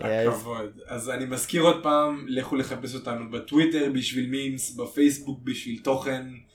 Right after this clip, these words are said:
Speaker 2: ופה ב-,
Speaker 1: גם,
Speaker 2: בס-
Speaker 1: גם, אבל גם בטוויטר בשביל תוכן, שלא,
Speaker 2: נכון,
Speaker 1: שלא תתבלבלו.
Speaker 2: נכון,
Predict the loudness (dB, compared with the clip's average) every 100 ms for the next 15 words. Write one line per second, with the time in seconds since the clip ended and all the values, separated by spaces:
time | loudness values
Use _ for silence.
0 | -20 _ -16 -12 0 0 0 0 4 10
1 | 12 12 12 12 12 8 8 8 8 8
2 | 6 4 6 6 4 0 2 0 0 -4
3 | 0 4 6 6 8 6 4 0 -2 0
4 | 0 0 -6